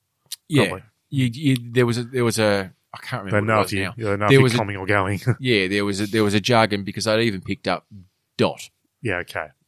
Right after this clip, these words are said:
Speaker 1: Um, so if you use dot com, dot A U,
Speaker 2: Yeah,
Speaker 1: then
Speaker 2: so there were ways around it, though.
Speaker 1: Exactly.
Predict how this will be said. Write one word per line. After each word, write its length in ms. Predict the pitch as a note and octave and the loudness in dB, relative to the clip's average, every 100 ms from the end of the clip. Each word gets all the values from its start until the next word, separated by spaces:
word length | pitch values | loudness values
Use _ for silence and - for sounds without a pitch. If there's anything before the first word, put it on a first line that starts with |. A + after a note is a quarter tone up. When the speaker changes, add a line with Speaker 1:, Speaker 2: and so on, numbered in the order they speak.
| _ G#2+ | _ -4
Speaker 1:
Um, 320 | F#2+ F#2+ F2+ | -4 -4 -6
so 120 | - | -6
if 80 | F2+ | -4
you 80 | G2 | -4
use 220 | G2 F#2+ | -4 -6
dot 240 | _ G2 - | _ -6 -6
com, 260 | - F2+ | -12 -10
dot 200 | F2+ F#2+ - | -2 -2 0
A 120 | F#2 | -6
U, 240 | F2 F#2 | -4 -4
Speaker 2:
Yeah, 60 | F2 | -4
Speaker 1:
then 120 | F2+ | -6
Speaker 2:
so 240 | F2+ A2 A2 | 0 2 2
there 180 | G#2+ | 4
were 140 | A#2 B2+ | 4 4
ways 260 | C3 G2 | 4 2
around 320 | E2+ D#2 D#2+ D#2+ | 0 -8 -12 -12
it, 60 | F2+ | -10
though. 180 | E2+ E2+ | -10 -6
Speaker 1:
Exactly. 640 | B2+ F#2+ F#2+ F2 D#2 D#2 | -6 -4 -4 -6 -10 -14